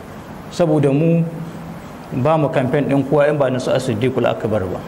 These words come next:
Sai a ce, "A'a."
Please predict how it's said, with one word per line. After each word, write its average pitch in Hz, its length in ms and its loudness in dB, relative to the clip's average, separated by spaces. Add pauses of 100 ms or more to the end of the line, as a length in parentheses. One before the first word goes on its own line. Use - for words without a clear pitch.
(4000)
Sai 147 100 2
a 135 100 4
ce, 123 160 0
"A'a." 113 340 2